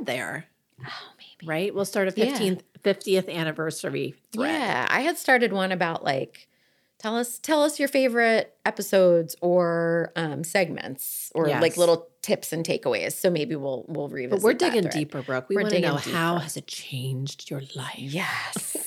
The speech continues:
Speaker 2: <laughs> And we've had more episodes under our belt now. So this is episode forty-seven.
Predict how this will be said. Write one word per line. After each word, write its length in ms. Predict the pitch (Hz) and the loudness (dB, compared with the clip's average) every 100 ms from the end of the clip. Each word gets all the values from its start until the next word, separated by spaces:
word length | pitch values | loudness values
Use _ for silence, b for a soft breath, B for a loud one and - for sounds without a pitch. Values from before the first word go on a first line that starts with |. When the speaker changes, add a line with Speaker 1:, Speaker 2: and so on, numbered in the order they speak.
| 190 294 | -4 -2
Speaker 2:
<laughs> 120 | - | 0
And 140 | 202 | 2
we've 120 | 196 | 2
had 240 | 185 190 180 | 2 0 2
more 280 | 196 196 190 | 2 4 4
episodes 500 | 151 175 - 147 - | 2 0 2 0 0
under 220 | 139 131 | -4 -2
our 120 | 143 | -4
belt 300 | - - - | -4 -6 -6
now. 280 | - - 78 | -6 -6 -6
So 380 | - - - - | -8 -8 -6 -6
this 240 | - 151 151 | -8 -8 -6
is 100 | 165 | -6
episode 340 | 156 190 220 | -4 -6 -6
forty-seven. 1080 | 220 226 226 240 247 254 254 247 247 247 | -2 -2 -2 -2 0 2 2 2 0 0